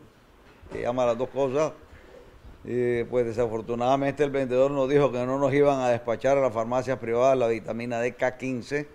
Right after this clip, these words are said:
que supuestamente es un preventivo y un levantador del sistema inmunológico a pequeña escala. Y estamos viendo que poco a poco vamos desabasteciéndonos.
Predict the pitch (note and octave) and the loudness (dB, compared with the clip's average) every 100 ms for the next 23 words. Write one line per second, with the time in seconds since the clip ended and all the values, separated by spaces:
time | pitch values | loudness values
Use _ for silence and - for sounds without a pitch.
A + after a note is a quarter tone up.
0 | - - - - - - - G#2+ G#2+ G2+ | -20 -20 -20 -20 -20 -20 -18 -12 -10 -4
1 | A#2+ C3 B2 B2 A#2+ B2+ A#2+ B2 A2+ G#2 | -2 0 -2 -2 -2 0 0 -2 -4 0
2 | B2 A2+ A2 B2+ C3 B2+ A2 G#2+ A2+ A#2 | 2 2 -2 -4 -2 -2 -2 -4 -8 -6
3 | A#2+ A#2 A2+ A2 G#2+ A#2 B2 A#2 A2 G2+ | -2 -2 -2 -4 0 2 2 0 -2 -4
4 | - G#2 - A#2 A#2+ B2 B2 A2+ A2 B2+ | -10 -16 -4 -2 -2 -6 -6 -8 -4 -2
5 | C3 A#2 A#2 A2 G#2 G2+ A2+ G2 A#2+ B2 | -2 -4 -6 -4 -6 -6 -8 -6 -8 -8
6 | - A#2+ B2 D3+ C#3+ - - - - - | -2 0 0 -2 -6 -16 -20 -20 -20 -18
7 | - - - - - - C3 C#3 C#3+ C#3+ | -18 -20 -20 -20 -20 -10 -4 0 2 2
8 | C#3 C3+ C3+ C3+ C3 B2+ A#2 - - - | 2 0 0 -2 -2 -2 -6 -12 -20 -20
9 | - - - B2 E3+ D#3 E3+ G3 E3+ C3+ | -20 -16 -6 -2 0 6 6 8 4 2
10 | B2 C#3 D#3+ C#3+ D3+ E3 D#3 D3 D#3 C3 | -2 2 2 2 0 4 4 6 4 2
11 | - - - - - - - - - - | -2 -18 -20 -20 -20 -20 -20 -20 -20 -14
12 | A#2+ B2+ B2+ A#2 B2 B2+ D#3+ C#3+ A#2 A2 | -6 0 0 0 -4 0 0 0 -2 -4
13 | G2+ | -10